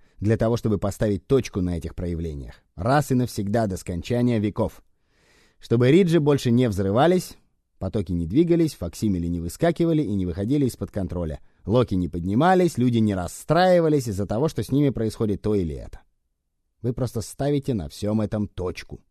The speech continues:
Аудитор должен знать эти явления, как свои пять пальцев. И должен уметь с легкостью, не моргнув глазом, их распознавать. И я просто даю вам тут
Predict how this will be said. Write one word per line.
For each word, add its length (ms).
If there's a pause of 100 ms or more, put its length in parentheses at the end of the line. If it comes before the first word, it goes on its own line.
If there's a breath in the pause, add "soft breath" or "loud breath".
(1400 soft breath)
Аудитор 460
должен 420
знать 300
эти 180
явления, 540
как 180
свои 240
пять 320
пальцев. 340 (760)
И 100
должен 400
уметь 440 (160)
с 160
легкостью, 600 (260)
не 420
моргнув 540 (140)
глазом, 460 (160)
их 300
распознавать. 720 (1600 soft breath)
И 120
я 180
просто 300
даю 260
вам 160
тут 240